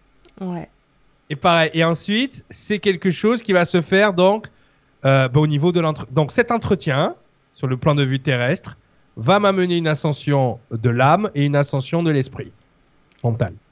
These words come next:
Speaker 2: Ok. Est-ce que, est-ce que moi, je passe le même entretien que toi demain ? Je suis ton
Speaker 1: Ouais.
Speaker 2: concurrent. Moi,
Speaker 1: Ouais.
Speaker 2: demain, ça me donne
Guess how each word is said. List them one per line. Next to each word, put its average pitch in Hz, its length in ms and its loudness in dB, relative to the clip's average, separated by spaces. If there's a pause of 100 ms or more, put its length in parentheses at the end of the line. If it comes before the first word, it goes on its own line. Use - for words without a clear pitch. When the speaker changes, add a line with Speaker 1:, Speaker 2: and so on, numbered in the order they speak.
(320)
Speaker 2:
Ok. 247 240 -6 (180)
Est-ce 185 200 -10
que, 240 260 -4 (1000)
est-ce - 180 -16
que 190 120 -8
moi, 240 320 -2 (120)
je - 120 -16
passe 226 240 -4
le 180 60 -2
même 269 200 0
entretien 269 420 -8
que 190 60 -16
toi 196 200 -10
demain ? 151 220 -14 (240)
Je - 60 -20
suis - 80 -16
ton 202 100 -12
Speaker 1:
Ouais. 190 60 -16
Speaker 2:
concurrent. 135 400 4 (480)
Moi, 196 120 -2
Speaker 1:
Ouais. 208 40 -2
Speaker 2:
demain, 247 320 4
ça - 180 -6
me 202 140 -4
donne 240 240 -6